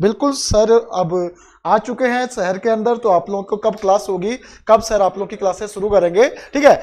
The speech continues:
तो इतना, इतना अच्छा सेशन आपका शुरू हुआ, अभी समाप्त हो गया रीजनिंग का, तो सभी लोग बिल्कुल रीजनिंग का सबको, ठीक है ना,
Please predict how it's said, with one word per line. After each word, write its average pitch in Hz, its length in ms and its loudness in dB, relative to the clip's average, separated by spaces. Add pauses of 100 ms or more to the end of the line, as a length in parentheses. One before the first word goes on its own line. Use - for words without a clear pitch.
(140)
तो 202 60 -2
इतना, 208 260 4
इतना 208 240 0
अच्छा 220 240 -2
सेशन 214 300 -8
आपका 202 260 0
शुरू 202 220 -4
हुआ, 202 180 6
अभी 202 260 0 (240)
समाप्त 226 360 4
हो 202 120 0
गया 143 240 -6 (680)
रीजनिंग 196 480 0
का, 202 260 8 (380)
तो 196 100 0
सभी 202 280 2
लोग 269 200 4
बिल्कुल 269 360 -2
रीजनिंग 190 360 -2
का 262 80 0
सबको, 185 300 -6
ठीक 247 160 -4
है 302 60 6
ना, 226 140 2